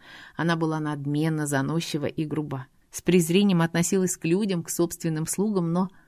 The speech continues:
даже с ней я не могла поступить так, как планировала изначально, незаметно подпалить подол ее платья, чтобы ей было чем заняться, вместо того, чтобы строить козни соперницам. А сейчас, видя, как девушке с трудом удается скрывать эмоции, я и вовсе поняла, что это было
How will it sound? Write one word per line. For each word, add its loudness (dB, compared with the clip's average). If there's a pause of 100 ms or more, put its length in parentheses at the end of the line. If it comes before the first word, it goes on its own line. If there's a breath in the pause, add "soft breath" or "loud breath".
(360 soft breath)
даже 0
с -2
ней 4
я 4
не 2
могла 4
поступить -4
так, 0
как 0
планировала 2
изначально, -4 (220 soft breath)
незаметно 2
подпалить 0
подол 4
ее 4
платья, 2
чтобы 0
ей 0
было 4
чем -2
заняться, -2
вместо -4
того, 0
чтобы -4
строить 0
козни 2
соперницам. -2
А -6
сейчас, -4
видя, 0
как -2
девушке 2
с -6
трудом 0
удается 0
скрывать -2
эмоции, 2 (320 loud breath)
я 4
и 2
вовсе 0
поняла, 0
что -2
это 0
было 0